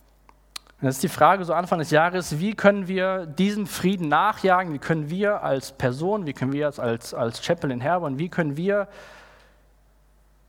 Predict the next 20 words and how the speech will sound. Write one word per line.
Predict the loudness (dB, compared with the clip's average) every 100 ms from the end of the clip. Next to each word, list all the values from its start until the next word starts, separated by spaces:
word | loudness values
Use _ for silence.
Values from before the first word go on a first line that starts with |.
| _
Frieden, | -12 -4 -2 -2 -6 -8 -8 -4
dem | -2 -2
Frieden | -6 -4 -2 -2
nachjagen? | 0 -2 -2 -4 -2 -2
Und | -6
wie | -4
können | -4 -2
wir | -4
diesen | -4 -4
Frieden | -4 -4 -4 -4 -2
auch | -2 -2
in | -4
die | 0
Welt | -2 -2
tragen? | -4 -4 -4 -8 -16 -20 _ _ _ _ _ _ _ _ _ _ _ _ _ _ _ _ _ _ _ _ _ _ _ _ _ _ _ _ _ _ _ _ _ _ _ _ _ _ _ _ -4
In | 2
der | 4
Weihnachtsgeschichte | 4 2 -2 -2 -4 0 0
im | 0
Lukasevangelium | 0 0 0 0 0 0 -2 -2 -4 -6